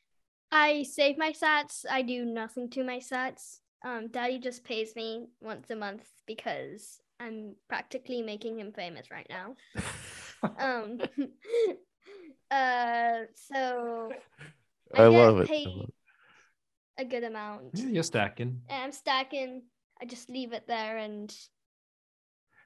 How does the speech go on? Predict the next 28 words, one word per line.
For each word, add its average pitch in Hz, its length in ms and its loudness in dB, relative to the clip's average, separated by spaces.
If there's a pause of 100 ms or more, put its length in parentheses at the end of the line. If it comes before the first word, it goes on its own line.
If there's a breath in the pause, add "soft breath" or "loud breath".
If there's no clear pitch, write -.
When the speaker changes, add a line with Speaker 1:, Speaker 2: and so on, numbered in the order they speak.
(120)
Speaker 2:
That's 98 200 2
the, 92 260 8
Speaker 1:
Yeah. 92 120 4
Speaker 2:
you, 110 200 8
you 107 280 6
are 101 140 8
the 101 80 4
definition 98 540 0
of 92 40 -2
a 95 100 0
hodler. 95 440 4
That's - 180 -4
what - 140 -10
you 85 80 -6
gotta 87 220 4
do. 90 200 0 (300)
You 78 120 -6
just 82 180 -4
gotta 78 180 4
stack 80 400 -2
the 92 60 -2
Bitcoin 82 560 -2 (280)
and 85 140 -4
hold 85 240 -2
it. 85 120 0 (460 soft breath)
Speaker 3:
Hold 92 220 -2
it. 90 60 4
Speaker 2:
And 82 360 -2